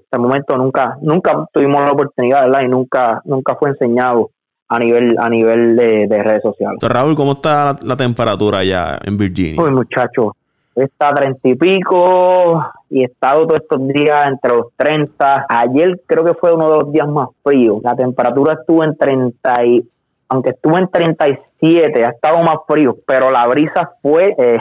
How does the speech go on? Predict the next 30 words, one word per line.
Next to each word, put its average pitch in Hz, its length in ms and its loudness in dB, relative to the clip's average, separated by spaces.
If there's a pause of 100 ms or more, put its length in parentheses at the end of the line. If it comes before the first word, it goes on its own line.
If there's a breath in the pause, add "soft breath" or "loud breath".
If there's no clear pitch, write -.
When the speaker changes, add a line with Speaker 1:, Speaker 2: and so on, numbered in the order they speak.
(160)
Speaker 1:
<laughs> 127 200 2
la 117 160 0
verdad 120 320 2
que 147 120 0
cuando 131 280 0
yo, 123 280 4
yo 123 320 2 (340)
salí 143 220 0
del 143 160 2
gimnasio, 131 800 0 (440)
el 117 320 2
jacket 135 500 0
que 127 100 0
tenía 135 340 0
puesto 139 420 -2
no 127 320 2
me 131 120 0
daba, 113 300 2
Paco. 110 520 -2
El 120 180 -2 (100)
frío 127 260 2
estaba, 117 960 0
como, 123 560 0
como 123 200 0
lo 120 60 2
llamamos 123 260 2
en 156 60 -2
Puerto 147 220 -2
Rico, 131 240 0
pelú. 131 400 2